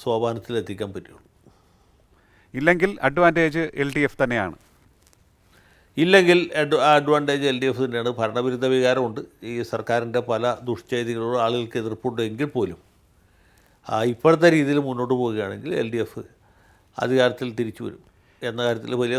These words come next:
Speaker 1: സംശയത്തിന് അവകാശമില്ല.
Speaker 2: ഏതാനും
Speaker 1: ചേലക്കര പിടിച്ചു,
Speaker 2: ഏ, ഏ,
Speaker 1: ചേലക്കര പിടിച്ചത് അതിൻ്റെ ഒരു, ഒരു ദൃഷ്ടാന്തമായിട്ട് കണക്കാക്കിയാൽ മതി.
Speaker 2: ഏതാനും സീറ്റുകൾ ബി ജെ പിക്കും കിട്ടുമായിരിക്കും.
Speaker 1: അത് നമുക്ക് പറയാൻ പറ്റില്ല. കാരണം ബി ജെ പിക്ക് അങ്ങനെ ഒരു ശരിക്കുള്ള നേതൃത്വമൊന്നുമില്ല.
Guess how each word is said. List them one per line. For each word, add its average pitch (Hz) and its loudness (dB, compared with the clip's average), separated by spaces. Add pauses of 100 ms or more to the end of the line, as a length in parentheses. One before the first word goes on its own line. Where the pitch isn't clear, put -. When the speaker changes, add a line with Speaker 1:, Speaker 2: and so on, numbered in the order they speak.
Speaker 1:
സംശയത്തിന് 127 0
അവകാശമില്ല. 131 2 (220)
Speaker 2:
ഏതാനും 170 10
Speaker 1:
ചേലക്കര 120 -2
പിടിച്ചു, 127 -6 (460)
Speaker 2:
ഏ, 131 0 (140)
ഏ, 120 -2
Speaker 1:
ചേലക്കര 156 6
പിടിച്ചത് 156 2
അതിൻ്റെ 160 8
ഒരു, 165 4 (200)
ഒരു 160 -2 (400)
ദൃഷ്ടാന്തമായിട്ട് 156 2
കണക്കാക്കിയാൽ 139 0
മതി. 92 -14 (140)
Speaker 2:
ഏതാനും 170 6
സീറ്റുകൾ 185 0
ബി 170 0
ജെ 180 4
പിക്കും 160 -6
കിട്ടുമായിരിക്കും. 127 -6 (1160)
Speaker 1:
അത് 139 2 (120)
നമുക്ക് 165 4
പറയാൻ 160 6
പറ്റില്ല. 143 -2
കാരണം 110 -6
ബി 113 -6
ജെ 135 2
പിക്ക് 139 -2
അങ്ങനെ 135 -2 (120)
ഒരു 123 -2
ശരിക്കുള്ള 120 -4
നേതൃത്വമൊന്നുമില്ല. 117 -4